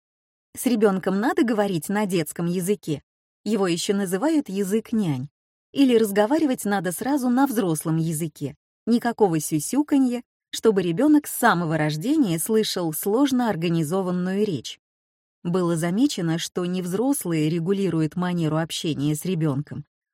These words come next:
а он сам. Сначала язык взрослых адаптируется к речевым возможностям ребенка. Первые полгода, общаясь с малышом,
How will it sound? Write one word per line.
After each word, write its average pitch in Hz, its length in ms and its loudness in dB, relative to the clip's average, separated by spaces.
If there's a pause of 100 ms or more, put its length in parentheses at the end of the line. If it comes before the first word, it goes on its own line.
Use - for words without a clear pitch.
а 196 120 2
он 269 180 4
сам. 143 460 -4 (580)
Сначала 220 460 0
язык 180 320 0
взрослых 220 680 -2
адаптируется 208 920 -2
к - 80 -8
речевым 180 540 -2
возможностям 160 880 -2
ребенка. 147 540 -4 (640)
Первые 180 400 2
полгода, 175 680 0
общаясь 151 480 -2
с - 80 -8
малышом, 180 580 0